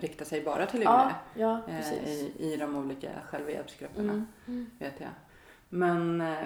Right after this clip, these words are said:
Speaker 1: var du tvungen att bryta med alla gamla vänner när du slutade?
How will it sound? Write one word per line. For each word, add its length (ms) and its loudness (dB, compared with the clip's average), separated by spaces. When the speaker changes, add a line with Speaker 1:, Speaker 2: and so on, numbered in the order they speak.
Speaker 1:
var 220 4
du 60 0
tvungen 320 0
att 60 0
bryta 380 4
med 180 4
alla 140 2
gamla 260 -2
vänner 560 2
när 140 2
du 60 0
slutade? 640 -2